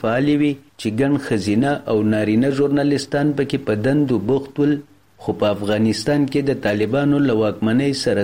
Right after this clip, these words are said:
سم ګڼو راډیوګانو د اقتصادي ستونزو له امله خپلې خپرونې بندي کړي چې ورسره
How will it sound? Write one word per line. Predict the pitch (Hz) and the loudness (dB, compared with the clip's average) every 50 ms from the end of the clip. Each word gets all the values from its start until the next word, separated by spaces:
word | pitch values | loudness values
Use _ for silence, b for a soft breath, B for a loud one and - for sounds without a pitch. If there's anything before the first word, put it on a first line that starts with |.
| 95 | -2
سم | - - 143 143 151 143 131 123 | -2 -2 0 0 2 0 0 0
ګڼو | 131 139 139 147 147 135 120 | 0 0 2 2 2 2 0
راډیوګانو | 104 104 104 107 107 104 104 113 139 143 143 143 143 143 123 | 0 -2 0 0 0 0 2 0 -2 0 0 0 0 0 0
د | 113 101 | 0 -2
اقتصادي | 98 - - 104 101 - - 110 110 110 135 147 - | -2 -4 -4 -6 -4 -2 -2 -2 0 0 0 -2 -2
ستونزو | - - - 147 143 147 143 151 143 135 | -4 -4 -2 0 0 2 2 2 2 0
له | 135 - 135 | -2 -2 0
امله | 156 156 151 147 147 143 135 - | 0 2 2 2 0 0 -2 -6
خپلې | - - 147 143 139 143 - - | -4 -2 0 0 2 0 -2 -2
خپرونې | - - 101 101 104 107 113 131 139 147 147 139 117 | -4 -4 -2 0 0 0 0 2 2 0 0 0 0
بندي | 110 107 107 104 101 101 98 98 | -2 0 0 -2 -2 -4 -2 0
کړي | 143 143 143 151 143 135 - _ _ _ - | 0 0 2 0 -2 -4 -8 _ _ _ -4
چې | - 110 107 | -2 0 2
ورسره | 110 107 101 98 - - 101 101 104 | 2 0 -2 -4 -2 -2 0 0 -2